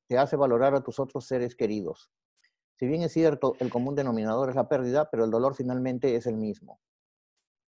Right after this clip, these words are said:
P, eh, "Hemos podido aprender, poder manejar el dolor, la pena". Claro, y aquí nadie les dijo cómo lo tenían que manejar, ¿ah? O sea, no es que les dimos un taller con tips acerca de cuando sientas pena, tal cosa.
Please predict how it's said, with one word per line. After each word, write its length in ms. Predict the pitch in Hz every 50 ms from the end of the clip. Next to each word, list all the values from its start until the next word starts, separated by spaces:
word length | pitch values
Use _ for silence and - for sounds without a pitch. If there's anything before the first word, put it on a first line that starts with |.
| _ _ -
P, 280 | 170 135 98 85 - _ _ _ _ _ _ _ _ _ _ _ _ _ _ -
eh, 480 | 117 120 113 113 110 107 107 104 - - -
"Hemos 280 | 156 175 170 170 160
podido 400 | - - 139 127 147 156 156 160
aprender, 640 | 151 - - 123 113 120 123 131 139 147 156 143 -
poder 280 | - 127 117 120 131 135
manejar 380 | 131 123 117 110 - - 131 135
el 100 | 131 123
dolor, 360 | 117 113 113 120 127 120 107 107
la 140 | 104 104 -
pena". 380 | - 117 101 92 95 98 98 _ _ _ _ _ _ _ _ _ _ _ _ _ _ _ _ _ -
Claro, 360 | 151 151 143 123 110 - - -
y 80 | 123
aquí 220 | 120 - - 147 147
nadie 340 | 139 139 147 147 160 165
les 140 | 151 127 107
dijo 220 | 113 143 - 143 113
cómo 160 | 139 143 135
lo 100 | 131 120
tenían 260 | - 110 120 135 139 131
que 80 | -
manejar, 380 | 131 113 98 87 - - 185 156
¿ah? 160 | 156 226 _ _ _ _ _ _ _ _ _ _ _ _ _ _ _ _
O 20 |
sea, 120 | - 123
no 80 | 120 131
es 80 | 135 -
que 80 | 147
les 100 | 120 110
dimos 260 | 120 127 123 117 -
un 140 | 131 127 123
taller 440 | 123 117 110 104 110 110 120 127 127
con 280 | - 117 107 107 101 -
tips 300 | 139 139 135 - - 120
acerca 300 | 107 - 127 127 - 123
de 60 | 113
cuando 200 | - 110 107 101
sientas 300 | - 127 120 117 120 -
pena, 280 | - - 131 123 120 120
tal 180 | - 123 113
cosa. 280 | - - 123 - - -